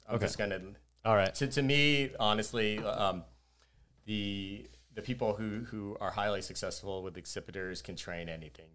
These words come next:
Speaker 1: 'cause it's, it's, uh, it's such a, it requires such detail and discipline that I think, uh, a lot of the, the, the greatest, most skilled falconers focus on accipiters. But, so I'm gonna put that aside. So I'm, I'm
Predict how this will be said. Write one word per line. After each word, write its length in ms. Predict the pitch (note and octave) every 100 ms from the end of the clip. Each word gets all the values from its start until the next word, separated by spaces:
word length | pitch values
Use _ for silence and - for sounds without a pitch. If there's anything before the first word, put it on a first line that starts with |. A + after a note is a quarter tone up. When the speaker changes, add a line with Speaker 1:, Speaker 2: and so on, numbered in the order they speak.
| D#2+
Speaker 1:
'cause 160 | G2 F#2+
it's, 160 | F2+
it's, 180 | C3 - A2+ A2 - - A#2
uh, 220 | A2 - - -
it's 180 | G2+
such 220 | - G#2 -
a, 320 | F#2 F#2 -
it 80 | G#2
requires 400 | G2 G#2+ G2+ G2
such 240 | G2+ F#2+
detail 520 | - G2 E2+ F#2 F#2
and 100 | F2+
discipline 540 | E2+ E2 - F#2 F2+ F2
that 200 | F2 G2
I 140 | F2+
think, 240 | E2+ F2+ D#2+ _ _ -
uh, 60 | - _ _ _ _
a 20 | G#2
lot 220 | G2 F#2+
of 80 | F2+
the, 300 | F#2 F2 -
the, 380 | - F#2+ F2+ G2 -
the 80 | G2+
greatest, 540 | G#2 F#2+ F2+ - - -
most 180 | G#2 -
skilled 260 | - F2+
falconers 600 | - E2+ D#2+ F2 E2 - -
focus 340 | G2 F2 E2+
on 140 | E2 E2 -
accipiters. 400 | E2 F2+ E2 E2 -
But, 180 | G2+ G2+ - -
so 140 | - A#2+
I'm 180 | B2 A#2
gonna 200 | A#2 G#2+
put 340 | - - G#2+
that 140 | G2 F#2+
aside. 300 | F2+ F2+ F2
So 100 | G#2
I'm, 220 | G2 F#2+
I'm 220 | - F#2